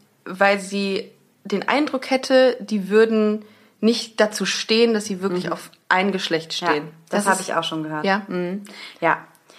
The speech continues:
Speaker 2: Das, äh, äh, der Klassiker, also so der Satz, finde ich, ist, äh, "Die verlässt dich sowieso für einen Mann."
Speaker 1: Genau.
Speaker 2: Das
Speaker 1: Das
Speaker 2: finde
Speaker 1: hat
Speaker 2: ich
Speaker 1: sie
Speaker 2: total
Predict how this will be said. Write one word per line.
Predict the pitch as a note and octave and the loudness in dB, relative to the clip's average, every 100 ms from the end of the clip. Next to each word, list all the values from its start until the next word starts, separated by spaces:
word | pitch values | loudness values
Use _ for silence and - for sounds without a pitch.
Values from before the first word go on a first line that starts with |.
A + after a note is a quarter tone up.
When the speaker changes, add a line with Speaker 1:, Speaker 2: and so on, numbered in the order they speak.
| - | -8
Speaker 2:
Das, | - G3+ G#3 | 2 2 2
äh, | - F#3+ F#3+ F#3+ G3+ - F3+ | 4 6 6 4 2 0 2
äh, | F3+ | 2
der | F3+ | 0
Klassiker, | F3+ G#3 G#3+ G#3+ G3+ G#3 | 2 0 0 -2 2 2
also | F#3+ F3 | 2 -2
so | E3+ | -2
der | E3+ E3+ | 2 4
Satz, | E3+ F#3+ F#3+ | 4 2 0
finde | - F#3+ F#3 | -4 -2 0
ich, | F#3 F#3+ | -2 -4
ist, | - F3 - - | -4 -4 -6 -4
äh, | - E3+ E3 E3 D#3+ - - - - - | -2 0 -2 -2 -8 -20 -20 -20 -20 -14
"Die | E3 | -10
verlässt | F#3+ G3+ G3 A#3 - | 2 4 4 2 0
dich | A3 F#3+ | -4 -2
sowieso | G3+ G3 F#3+ | -2 0 -2
für | G#3 F#3+ | 0 0
einen | F3 E3 | 0 2
Mann." | D#3 D3+ D3 | 2 2 0
Speaker 1:
Genau. | D4 D4 D4+ E4 D#4+ A3 F#3+ - - | -2 2 4 4 4 2 0 -12 -8
Speaker 2:
Das | G3 | 0
Speaker 1:
Das | D#4 | 4
Speaker 2:
finde | C4+ | 4
Speaker 1:
hat | D4+ | 4
Speaker 2:
ich | D#4+ | 4
Speaker 1:
sie | |
Speaker 2:
total | D4+ | 2